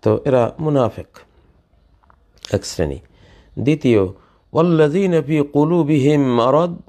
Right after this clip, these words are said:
আর তারা যাদের অন্তরে রোগ রয়েছে।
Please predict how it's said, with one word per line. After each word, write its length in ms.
আর 200
তারা 480
যাদের 300
অন্তরে 440
রোগ 320
রয়েছে। 420